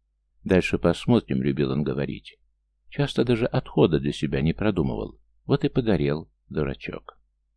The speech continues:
Как мне всё-таки не нравится эта винтовка. Идёт к машине, как я и думал, один.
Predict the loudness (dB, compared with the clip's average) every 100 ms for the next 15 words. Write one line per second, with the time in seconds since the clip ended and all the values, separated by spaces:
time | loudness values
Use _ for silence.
0 | _ _ _ _ _ _ _ _ _ _
1 | _ _ _ _ -2 2 4 4 2 2
2 | 2 4 4 4 2 0 0 0 2 4
3 | 2 2 -2 -2 -6 -2 0 0 2 2
4 | 2 -2 -2 -6 -4 -6 0 2 2 2
5 | 0 0 -2 -4 -4 -10 -14